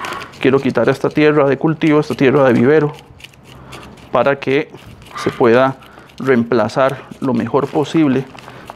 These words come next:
con el nuevo mix que acabamos de realizar. Así es que con cuidado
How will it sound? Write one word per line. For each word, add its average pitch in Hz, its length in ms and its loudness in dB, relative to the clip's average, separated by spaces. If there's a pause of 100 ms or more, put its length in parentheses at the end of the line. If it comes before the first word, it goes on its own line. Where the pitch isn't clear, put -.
(180)
con 131 460 0 (100)
el 113 120 0
nuevo 117 280 2
mix - 480 0 (760)
que 123 100 0
acabamos 110 460 0
de 107 120 0
realizar. 104 480 -4 (3250)
Así 120 220 -2
es 120 120 0
que 113 140 -2
con 147 240 0
cuidado 143 520 2